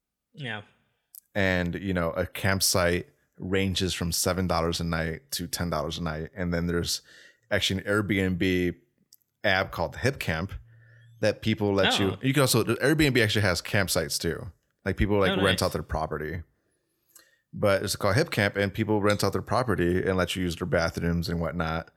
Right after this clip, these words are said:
Speaker 2: And it's, like, ten, twenty dollars a night. So if you, you know, pay for one weekend of Airbnb up front, you have a year,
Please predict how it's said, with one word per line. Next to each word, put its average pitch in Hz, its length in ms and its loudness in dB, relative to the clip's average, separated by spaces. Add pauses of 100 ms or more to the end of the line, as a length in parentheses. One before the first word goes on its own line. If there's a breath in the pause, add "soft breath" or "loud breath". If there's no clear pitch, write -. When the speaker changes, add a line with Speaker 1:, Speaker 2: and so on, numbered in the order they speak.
(840 soft breath)
Speaker 2:
And 101 200 2
it's, 98 240 2
like, 95 300 2 (460)
ten, 92 280 2
twenty 95 240 2
dollars 90 280 2
a 90 40 -2
night. 85 400 -2 (840)
So 98 340 2
if 87 120 -4
you, 95 360 0
you 107 100 0
know, 90 120 2
pay 98 260 4
for 90 340 2
one 95 380 -2
weekend 92 320 0
of 87 60 0
Airbnb 85 580 -2
up - 140 -10
front, 85 560 -2 (640)
you 95 160 0
have 87 100 2
a 90 60 2
year, 87 640 -2